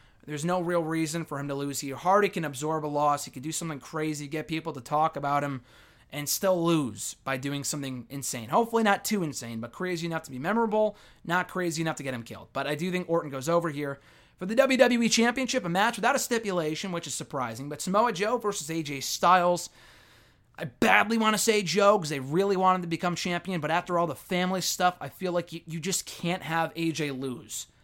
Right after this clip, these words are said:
I feel like that's W W E's mindset with this program, so I think A J is gonna retain here. And they are having another match in Australia. So Joe could win here before A J gets the belt back in Australia. Um, you know, I,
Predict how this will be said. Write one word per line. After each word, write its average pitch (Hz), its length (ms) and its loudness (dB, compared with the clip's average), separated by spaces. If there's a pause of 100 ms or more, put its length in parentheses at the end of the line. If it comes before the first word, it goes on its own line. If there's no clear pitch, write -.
I 175 120 -2
feel 240 200 2
like 233 140 2
that's 214 180 -2
W 214 240 4
W 180 240 0
E's 143 120 -6
mindset 160 560 2
with 117 80 -10
this 123 120 -10
program, 110 600 -12
so 123 140 -10
I 135 120 -4
think 180 260 -6
A 175 180 -2
J 165 120 -2
is 160 100 -2
gonna 147 160 -4
retain 127 360 -6
here. 113 300 -8 (340)
And 170 120 -4
they 208 60 0
are 254 160 10
having 240 220 6
another 202 200 0
match 190 260 0
in 180 80 -2
Australia. 143 760 0 (300)
So 226 180 4
Joe 240 240 6
could 262 300 2
win 262 180 2
here 277 240 0
before 214 300 0
A 220 100 0
J 214 160 -2
gets 202 160 -4
the 185 120 -6
belt 185 200 2
back 165 240 2
in 180 80 -4
Australia. 165 720 -4 (500)
Um, 135 680 0 (160)
you 349 80 -8
know, 440 60 0
I, 370 200 6